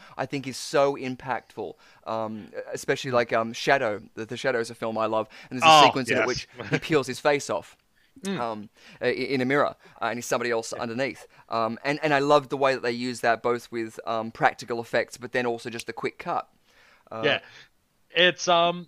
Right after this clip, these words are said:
Speaker 2: a-, and that's one of the things that's always good. No, um, and especially having a good cut, a good cut with it. Um,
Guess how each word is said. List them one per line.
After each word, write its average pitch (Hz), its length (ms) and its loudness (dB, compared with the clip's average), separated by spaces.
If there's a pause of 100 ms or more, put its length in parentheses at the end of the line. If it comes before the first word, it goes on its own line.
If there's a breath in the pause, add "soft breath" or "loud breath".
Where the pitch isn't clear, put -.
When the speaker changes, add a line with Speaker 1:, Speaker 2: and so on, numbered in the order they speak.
(120)
Speaker 2:
a-, 233 220 2
and 262 80 0
that's 311 180 0
one 226 100 -2
of 165 60 -2
the 139 80 -4
things 143 280 0
that's 139 280 2
always 143 220 2
good. 160 160 4
No, 170 360 4 (120)
um, 160 500 2
and 208 100 2
especially 202 400 0
having 139 220 0
a 131 80 -2
good 131 180 -8
cut, 143 300 -2
a 131 300 -2
good 143 200 -2
cut 135 220 0
with 135 160 2
it. 123 200 0
Um, 151 520 4